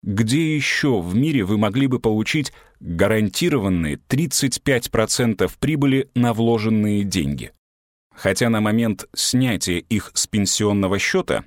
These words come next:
на сумму накопленных средств будут начислены налоги, подлежащие уплате, беспроцентный заем на срок тридцать-сорок лет никак нельзя считать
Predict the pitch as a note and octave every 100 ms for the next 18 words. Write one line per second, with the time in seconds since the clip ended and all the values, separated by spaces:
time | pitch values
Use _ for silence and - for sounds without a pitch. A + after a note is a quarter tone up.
0 | _ G2+ A2 - D3+ C#3+ B2+ B2+ B2 B2+
1 | F#2 F2+ E2+ D#2+ - A#2+ B2+ - - F#2+
2 | F2+ B2+ G#2 F2+ - F#2+ - F#2+ - F#2
3 | F2 F#2 B2 F#3+ B2 D#2 - - - D#3
4 | C#3+ B2+ A2+ E2 - F2+ E2+ G#2+ G2 G#2+
5 | E2 - - _ _ - G2 A#2 - A#2
6 | A#2+ - B2+ F#2 - G2 E2 F#2+ G2+ D3
7 | B2+ - A#2 A2+ - B2+ A#2 - C3+ B2
8 | - F2+ - G#2+ F#2 C#3 D3+ - - -
9 | - - B2+ F#3 F#3+ A#2+ C3+ C3 G#2 G#2+
10 | - G#2+ - E2 -